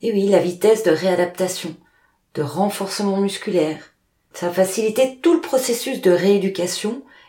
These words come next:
et accéléré mon retour dans la compétition. On revient sur le sujet un peu plus tard,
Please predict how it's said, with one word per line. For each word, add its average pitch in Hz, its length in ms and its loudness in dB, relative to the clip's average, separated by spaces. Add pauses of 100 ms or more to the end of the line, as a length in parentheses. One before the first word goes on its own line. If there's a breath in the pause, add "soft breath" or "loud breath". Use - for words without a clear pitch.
(120 soft breath)
et 165 160 4
accéléré 226 680 4
mon 180 140 0
retour 185 460 -2
dans 165 100 -4
la 156 100 -2
compétition. 156 680 -10 (880)
On 214 80 0
revient 285 440 6 (160)
sur - 200 -4
le 175 80 4
sujet 196 480 2
un 269 120 -2
peu 285 140 -2
plus 262 160 -6
tard, 160 320 0